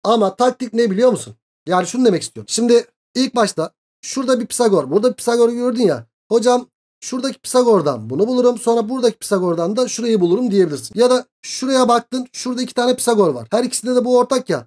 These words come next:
Hocam bir burada Pisagor yazarım. Sonra bir burada Pisagor yazarım. İki bilinmeyeni iki denklem çıkacak karşıma. İki bilinmeyeni iki denklemi de çözüm yapabilirim.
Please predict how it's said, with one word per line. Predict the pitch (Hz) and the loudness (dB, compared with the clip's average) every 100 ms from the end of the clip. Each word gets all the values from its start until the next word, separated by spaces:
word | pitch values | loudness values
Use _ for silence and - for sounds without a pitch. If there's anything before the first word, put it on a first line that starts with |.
| _ | _
Hocam | 208 220 247 247 | -2 0 2 0
bir | 269 | 0
burada | 254 220 | 0 0
Pisagor | 220 - 185 160 | 0 0 2 2
yazarım. | 143 123 139 - _ _ | 0 -4 -10 -14 _ _
Sonra | - 214 240 | -4 -2 0
bir | 277 | 0
burada | 254 233 220 | 2 0 0
Pisagor | - 175 151 | 0 0 0
yazarım. | 139 143 151 202 _ _ - | 0 -2 -4 -6 _ _ -10
İki | 202 262 247 | -8 -4 -2
bilinmeyeni | 240 226 190 165 | 0 2 2 0
iki | - 185 | -6 -2
denklem | 226 226 240 247 | 0 0 0 -2
çıkacak | - 247 247 247 | -4 0 0 2
karşıma. | 247 240 233 247 - _ - | 0 0 -2 -4 -6 _ -10
İki | 202 254 | -6 -2
bilinmeyeni | 262 233 190 160 | 0 2 2 0
iki | 190 233 | -4 -2
denklemi | 240 233 226 226 | -2 0 -2 -2
de | 262 | -4
çözüm | - 214 240 262 | -2 -2 0 2
yapabilirim. | 220 214 208 202 175 | 2 2 2 4 2